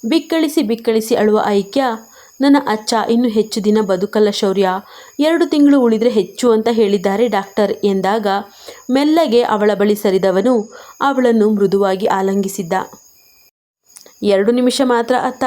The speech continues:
ಐಕ್ಯ, ಆಮೇಲೆ ಅವನನ್ನು ದೂರ ತಳ್ಳುತ್ತಾ, "ತೆಗೆಯೋ ಕೈಯನ್ನು, ಸಣ್ಣ ಪುಟ್ಟ ಅವಕಾಶ ಸಿಕ್ಕರೂ ನೀನ್ ಬಿಡಲ್ಲ ಅಲ್ವಾ? King of advantage, ದೊಡ್ಡ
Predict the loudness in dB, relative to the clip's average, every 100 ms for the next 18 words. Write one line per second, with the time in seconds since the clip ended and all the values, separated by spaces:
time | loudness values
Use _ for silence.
0 | -2 -2 -2 -2 -2 -2 -8 -16 -20 -4
1 | -2 0 2 2 2 2 2 4 2 2
2 | 0 0 -2 -2 -2 -2 -4 -10 _ -2
3 | 2 0 2 2 2 2 -2 -6 -20 -20
4 | -8 -4 0 0 0 -2 -2 -2 -4 -4
5 | -4 -6 -6 -6 0 2 4 4 2 2
6 | 2 2 0 0 0 -4 -10 -20 _ _
7 | -2 0 0 -2 -2 -4 -2 -2 -2 0
8 | 0 0 -8 -14 -20 _ -2 0 0